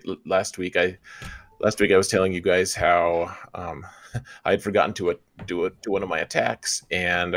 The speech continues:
um, you know, I, I ended up losing that match, and, you know, it, it is what it is. But, um, I, I needed to, I was at,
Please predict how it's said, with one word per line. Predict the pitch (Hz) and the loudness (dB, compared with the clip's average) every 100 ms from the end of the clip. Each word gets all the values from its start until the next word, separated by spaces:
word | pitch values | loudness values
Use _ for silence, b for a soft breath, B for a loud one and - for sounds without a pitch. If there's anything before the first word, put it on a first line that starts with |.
| - | -2
um, | 95 80 80 - _ b b b b b b b _ - - | -2 -8 -12 -18 _ b b b b b b b _ -18 -2
you | 101 | 2
know, | 87 80 | 4 6
I, | 87 82 - | 6 4 2
I | 87 95 | 2 4
ended | 87 80 | 2 2
up | 87 - | 2 2
losing | 127 120 | 0 2
that | 113 110 | 2 4
match, | 117 110 107 - | 4 4 2 -4
and, | 85 85 82 | -4 -6 -10
you | - | -10
know, | 73 78 | -6 -4
it, | 92 | -4
it | - 90 | -2 0
is | 92 - | 0 0
what | 82 | 0
it | 92 | 4
is. | 117 104 | 4 2
But, | 90 87 85 - - - - | 0 2 2 0 -8 -10 -4
um, | 95 90 85 82 B B B B _ _ _ _ _ _ _ _ _ _ _ _ _ | -2 -2 -2 -6 B B B B _ _ _ _ _ _ _ _ _ _ _ _ _
I, | - 85 - - - | -2 -2 -2 -8 -2
I | 90 | 0
needed | 95 110 104 92 - | 4 6 6 4 2
to, | 104 | 4
I | 98 | 6
was | 95 98 | 6 4
at, | 92 87 90 - | 6 6 4 0